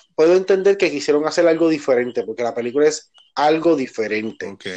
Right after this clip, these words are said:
Speaker 1: No quisieron contarte esta película lineal, esta película,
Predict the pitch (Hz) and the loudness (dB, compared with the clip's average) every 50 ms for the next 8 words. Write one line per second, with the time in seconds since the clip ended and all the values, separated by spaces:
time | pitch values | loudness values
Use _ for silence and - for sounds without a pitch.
0 | 92 - - _ - 123 123 127 - 135 - - _ _ - - 151 151 - 160 | -12 -16 -20 _ -14 -12 -12 -10 -10 -12 -16 -16 _ _ -2 -2 -2 0 0 0
1 | 160 160 - - - 139 135 135 143 139 147 147 147 151 156 151 147 143 131 135 | 0 0 -2 -2 0 -2 0 0 0 0 0 -2 0 2 2 2 2 2 0 -2
2 | - - _ - - - _ - 120 123 123 117 120 120 127 139 165 185 202 202 | -4 -14 _ -20 -20 -20 _ -10 -4 -4 -2 -2 -2 -2 0 2 2 4 4 4
3 | 202 202 196 202 202 196 226 _ - 127 - - 131 131 131 131 131 135 135 131 | 4 4 2 2 0 -2 -10 _ -14 -12 -6 -4 -4 -2 -2 -2 -4 -4 -4 -6
4 | _ - 143 139 135 131 127 127 123 120 113 113 | _ -2 0 2 2 2 2 2 0 0 -2 -4